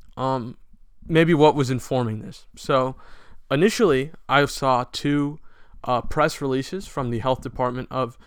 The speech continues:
New York State and Minnesota. This is the New York State Health Advisory from December twenty-fourth. This is from their Department of Health. The press release from the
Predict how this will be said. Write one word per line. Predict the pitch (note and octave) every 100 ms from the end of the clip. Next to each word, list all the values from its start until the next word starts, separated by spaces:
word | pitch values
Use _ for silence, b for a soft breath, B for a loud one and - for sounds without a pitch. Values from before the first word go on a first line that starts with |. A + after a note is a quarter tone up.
| b b
New | - A#2+ C#3
York | C3 C3 -
State | - A#2 B2 D#3+ - -
and | B2+ B2 A#2
Minnesota. | B2+ - A2+ C3+ D3 - B B
This | D3+ F3+
is | - D#3+ D3
the | - C3+
New | C3
York | C#3 C3 -
State | - C3 D3 - - - -
Health | - B2+ C3
Advisory | A#2+ A#2+ B2+ C3+ C#3
from | - C3 B2 A#2+ b b b -
December | B2+ - C3+ C3+ D3
twenty-fourth. | - C3 A#2+ B2+ B2+ C3
This | - B2+
is | C#3
from | D3 B2
their | B2
Department | B2 A3 - B2
of | -
Health. | C3+ D#3 - - _ - - b b b b
The | C3 D3 D3 C3+ B2+ - _ - _
press | - D3+ -
release | C#3 C3 -
from | - A#2+ A#2
the | A2+ A2+